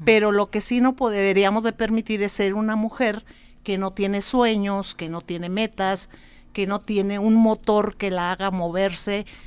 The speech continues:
levantarse, hacer, crear, pensar, y, y creo que por ahí va la, la diferencia entre aceptarnos nuestro cuerpo así como tal, como una masa de huesos y sangre, o, o ver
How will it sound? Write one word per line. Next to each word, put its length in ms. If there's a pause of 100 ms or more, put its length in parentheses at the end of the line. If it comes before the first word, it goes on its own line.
(140)
levantarse, 1040
hacer, 680
crear, 640 (460)
pensar, 800 (440)
y, 380
y 140
creo 180
que 120
por 180
ahí 220
va 120
la, 240
la 140
diferencia 800
entre 220
aceptarnos 640
nuestro 260
cuerpo 340
así 220
como 520
tal, 440
como 460 (340)
una 240
masa 420
de 160
huesos 460
y 60
sangre, 500 (520)
o, 460 (520)
o 260
ver 340